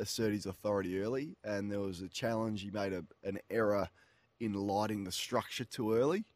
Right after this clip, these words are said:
and that meant that his team lost. But he's trying to form all these alliances and, and really throw his weight around early, and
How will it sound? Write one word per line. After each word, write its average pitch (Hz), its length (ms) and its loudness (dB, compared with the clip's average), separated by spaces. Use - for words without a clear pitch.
and 104 120 -8
that 101 100 0
meant 110 220 0
that 98 120 -4
his 107 240 -2
team 110 420 -2
lost. 117 500 0
But 131 100 -2
he's 127 100 0
trying 165 260 4
to 131 60 0
form 117 340 -2
all 107 120 0
these 101 240 0
alliances 95 640 -4
and, 90 180 -8
and 92 180 -6
really 107 260 2
throw 107 360 0
his 101 100 0
weight 104 220 2
around 101 300 2
early, 151 300 4
and 110 260 2